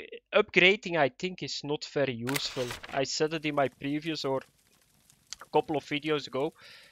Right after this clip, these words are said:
uh, to upgrade it, but I don't think it's, uh, that good. So it's just the same. If you click, click here, you will see, uh, the rods.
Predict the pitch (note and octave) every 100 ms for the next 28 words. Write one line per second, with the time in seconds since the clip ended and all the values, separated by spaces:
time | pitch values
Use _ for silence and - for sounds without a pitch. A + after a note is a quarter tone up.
0 | - - A#2+ A#2+ C#3 C3+ - C#3 C#3 D3
1 | C3+ C#3 C3 - C3+ D3 - C#3 C#3 C3
2 | - - B2 A#2 G#2+ B2 A#2+ - B2+ -
3 | F3+ E3+ - - _ _ - F3+ - B3+
4 | - G3+ G3+ A3+ B3+ F3+ - - F#3 E3
5 | - - D#3+ - E3 G3+ F#3 C#3+ D#3+ E3+
6 | - - D#3+ D#3 D3 C#3 B2+ B2+ B2 B2+
7 | - - B2 D#3 - -